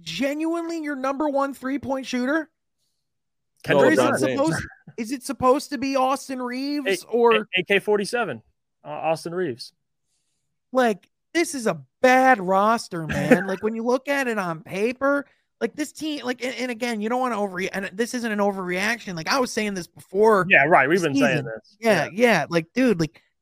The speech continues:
Speaker 1: it just, I just don't see how this is gonna work. I mean, Troy, like, you know, what, what, what are your thoughts of the current roster as constructed? You know, where, where do you have them in the playoff picture? Am I being too harsh on the Lakers roster right now?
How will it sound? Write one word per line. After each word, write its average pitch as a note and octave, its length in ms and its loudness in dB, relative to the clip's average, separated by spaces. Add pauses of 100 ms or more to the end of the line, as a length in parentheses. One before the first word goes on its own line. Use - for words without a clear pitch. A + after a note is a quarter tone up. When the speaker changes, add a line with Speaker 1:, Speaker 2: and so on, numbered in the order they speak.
(140)
Speaker 1:
it A#3 80 -2
just, G#3 380 -2 (100)
I F#3 140 -4
just D#3+ 220 -12
don't D#3 220 -4
see C#3+ 180 -8
how C#3 120 -6
this C3+ 140 -8
is - 60 -20
gonna C3+ 120 -10
work. D3 180 -2
I F3 60 0
mean, F#3 120 -2
Troy, A3+ 380 4 (880)
like, E3+ 220 -6
you F3+ 80 -2
know, E3 140 0
what, F3+ 240 0
what, G#3 260 0
what A3 260 0
are D4 40 2
your B3+ 180 2
thoughts G3+ 460 0
of F#3+ 160 -6
the F3 80 -10
current F#3 280 -8
roster E3+ 380 -4
as D#3 100 -8
constructed? D3 680 -6 (680)
You D#3 60 -14
know, D#3+ 80 2
where, G#3 260 2
where B3 220 2
do E4 80 2
you B3 160 0
have G#3 300 -2
them G3+ 160 -4
in F#3 60 -6
the F3 60 -8
playoff E3+ 460 -2
picture? D#3 520 -6 (300)
Am E3 100 -4
I A#3+ 180 0
being A3 340 -4
too F#3 220 -4
harsh D3 320 -2
on C3+ 80 -12
the B2+ 80 -12
Lakers A#2+ 360 -14
roster F2+ 360 -14
right E2+ 180 -14
now? E2 200 -18